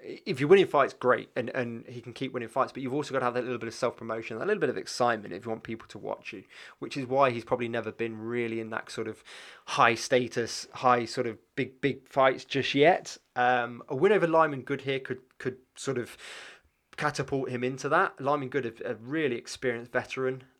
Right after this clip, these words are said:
Um, again, looking back at his record, first fight in two thousand and five, um, thirty-five years old. So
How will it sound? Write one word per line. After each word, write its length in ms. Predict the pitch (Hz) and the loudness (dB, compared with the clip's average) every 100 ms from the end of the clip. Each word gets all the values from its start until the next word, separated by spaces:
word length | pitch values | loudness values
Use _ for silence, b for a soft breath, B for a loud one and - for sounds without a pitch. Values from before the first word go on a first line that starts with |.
| - | -6
Um, 720 | 120 113 113 113 110 110 110 - | -2 0 -2 -6 -12 -16 -16 -16
again, 280 | - 127 120 | -8 -6 -6
looking 240 | 110 120 | -10 -8
back 220 | 113 - | -8 -8
at 60 | 120 | -10
his 160 | 117 | -6
record, 340 | 110 110 113 110 | -6 -4 -6 -4
first 280 | 143 127 - | 0 0 0
fight 140 | 123 | -2
in 80 | - | -2
two 140 | - | -12
thousand 340 | 117 117 110 110 | -2 -2 -2 -12
and 80 | |
five, 800 | - - - 127 117 107 - - - B B B B | -16 -12 -6 -4 -6 -8 -16 -20 -20 B B B B
um, 380 | - 107 101 101 | -10 -8 -8 -10
thirty-five 600 | 104 156 127 - 123 117 | -4 -2 -2 0 0 0
years 200 | 117 113 | -4 -4
old. 300 | 131 123 107 | 0 0 -2
So 160 | - | -6